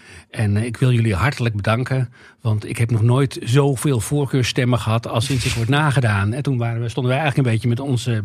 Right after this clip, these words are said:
bek vol tanden. We dachten: "Dat was niet de bedoeling." <laughs> Ja. Dus, eh, eh, ja.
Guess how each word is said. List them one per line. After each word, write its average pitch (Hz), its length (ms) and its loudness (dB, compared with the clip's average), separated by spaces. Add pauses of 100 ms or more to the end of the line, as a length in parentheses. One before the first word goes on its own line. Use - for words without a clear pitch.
bek 113 120 -6
vol 120 120 -6
tanden. 113 220 -2
We 127 60 0
dachten: 123 300 0
"Dat 180 200 0
was 160 240 2
niet 123 200 0
de 101 60 -10 (200)
bedoeling." 131 360 2
<laughs> 147 100 0
Ja. 185 240 0 (1040)
Dus, 175 200 -2
eh, 143 500 4
eh, 117 760 -4 (360)
ja. 131 360 -6